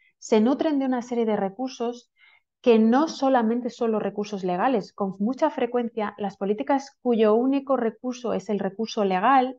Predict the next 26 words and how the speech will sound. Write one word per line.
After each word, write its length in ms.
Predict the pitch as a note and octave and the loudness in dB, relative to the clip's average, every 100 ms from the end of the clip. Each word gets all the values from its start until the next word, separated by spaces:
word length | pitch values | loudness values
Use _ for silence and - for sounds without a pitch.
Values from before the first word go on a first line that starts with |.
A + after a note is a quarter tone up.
| _ | _
no 200 | A3 A#3+ | -4 -4
suelen 400 | B3 B3 C#4 C#4 | -4 -2 0 -2
tener 220 | A#3 G#3 | -2 -2
el 120 | G3 | -2
éxito 360 | G3+ G3+ G3 F#3+ | -4 -8 -8 -6
deseado, 560 | F3 F3 F3 F3 E3+ - - - | -6 -6 -8 -6 -8 -12 -20 -4
porque 240 | A3+ A3 | 0 0
para 220 | A3 A3 G#3+ | 4 2 2
su 340 | G#3+ G#3+ G3+ | -2 -6 -6
despliegue 500 | G3 G#3+ G#3+ C4+ D4+ | -4 -4 0 0 0
efectivo 640 | D4+ C4+ B3 C#4 B3 A#3+ - | 0 -4 -4 -4 -2 -4 -6
se 180 | - A3 | -6 -4
necesita 640 | A3 A3 G#3 F#3+ F#3 G3+ | -2 -2 -4 -4 -2 -2
hacer 260 | G3+ B3+ | -2 -4
uso 380 | B3 B3 B3 A#3 - - _ - | -4 -4 -4 -6 -8 -20 _ -4
de 60 | G#3+ | -2
recursos 520 | G#3+ A#3 B3+ C4+ C4 | 0 -2 -2 -2 -2
complementarios 880 | B3 A3+ G#3+ F#3+ F#3+ A#3 A3+ A#3+ - | -2 0 -2 -2 -2 -2 -2 -6 -8
como 320 | G#3+ A3 A#3+ | -6 -4 -6
recursos 560 | - G3+ G#3+ G#3+ A3 G3 | -10 -6 -6 -4 -6 -4
de 120 | F#3+ | -2
legitimidad, 840 | F3+ - F#3 F3+ F3 F3+ A3+ C4+ C4+ - _ - | -2 -4 -8 -6 -4 0 2 2 -2 -14 _ -14
recursos 400 | A#3+ G#3+ G#3 F#3 | -8 -4 -4 -2
humanos, 480 | F#3+ A#3 B3+ A#3+ A#3+ | 0 2 2 0 -2
recursos 400 | A3+ A3+ G#3+ G#3+ | -6 -6 -6 -6
económicos, 840 | G3+ F3+ G#3 C4 B3+ B3+ A#3+ A#3+ | -6 -4 0 0 -2 -2 -2 -2